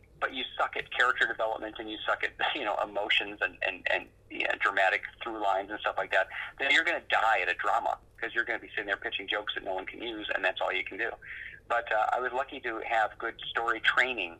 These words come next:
from shows like Newhart and Cheers and Frasier. And so by the time I went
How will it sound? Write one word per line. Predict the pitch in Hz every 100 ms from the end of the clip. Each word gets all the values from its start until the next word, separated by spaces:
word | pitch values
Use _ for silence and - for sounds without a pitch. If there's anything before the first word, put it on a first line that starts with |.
| -
from | 92
shows | 90 90 92
like | 90 87
Newhart | 90 80 80 80
and | 78 -
Cheers | - 82
and | 82 85
Frasier. | 92 95 - - - - - -
And | 104 104 -
so | 104
by | 98
the | 101
time | 113 104
I |
went | 95 90